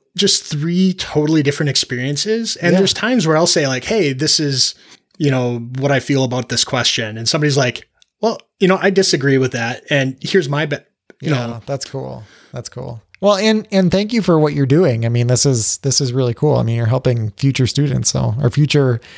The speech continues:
Speaker 2: future coworkers.
Speaker 1: Yep. And, you know, I will add one little thing for if you are a Microsoft employee who does this, uh, Teals actually does go out of their way. And, uh, if, um,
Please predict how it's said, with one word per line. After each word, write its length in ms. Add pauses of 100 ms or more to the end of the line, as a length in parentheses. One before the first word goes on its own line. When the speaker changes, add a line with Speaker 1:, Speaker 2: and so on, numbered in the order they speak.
(260)
Speaker 2:
future 320
coworkers. 760 (420)
Speaker 1:
Yep. 180 (400)
And, 340 (180)
you 100
know, 60
I 140
will 220
add 320
one 380
little 360
thing 380
for 300
if 260
you 220
are 460 (100)
a 40
Microsoft 520
employee 600 (340)
who 140
does 300
this, 360 (420)
uh, 260 (120)
Teals 460
actually 400
does 320
go 180
out 100
of 100
their 120
way. 540
And, 540
uh, 340 (300)
if, 420 (180)
um, 480